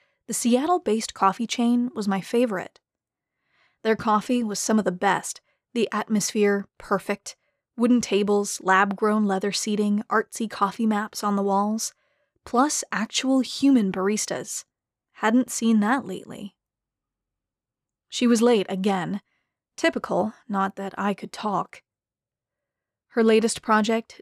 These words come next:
designer babies from some biotech firm. The problem,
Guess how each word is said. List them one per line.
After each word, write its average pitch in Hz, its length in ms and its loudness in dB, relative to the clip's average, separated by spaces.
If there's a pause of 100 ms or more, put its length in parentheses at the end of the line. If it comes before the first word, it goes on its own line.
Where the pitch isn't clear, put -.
designer 208 500 2
babies 233 460 0
from 196 180 -6
some 208 420 0
biotech 190 640 -2
firm. 220 400 -6 (600)
The 202 80 -12
problem, 226 680 2